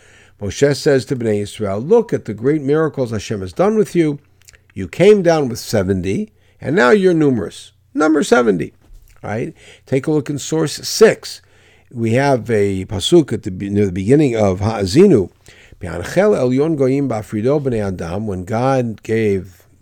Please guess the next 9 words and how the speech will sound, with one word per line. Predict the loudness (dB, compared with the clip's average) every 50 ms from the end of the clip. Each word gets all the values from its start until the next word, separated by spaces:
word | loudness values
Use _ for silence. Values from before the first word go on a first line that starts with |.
| _ _
the, | -12 -10 -10 -8 -8 -10 -10 -12 -14 -18 -20 _ _ _ _ -20
the, | -18 -18 -18 -18 -20 -18 -14 -10 -10 -8 -8 -6
the | -6 -2
nations | 2 4 4 4 4 2 -2 -6 -6 -6 -8 -10 -14 -18 -20 _ _ _ _ _ _ _ _ -10
of | -8 -6 -4
the | -2 -2
world | 2 4 6 6 6 4 2 -2 -6 -14 -20 _ _ -8
their | -4 0 0 2 2 2 0
inheritance, | -2 -2 -4 -6 -4 -4 -4 -4 -4 -4 -4 -4 -4 -4 -6 -8 -14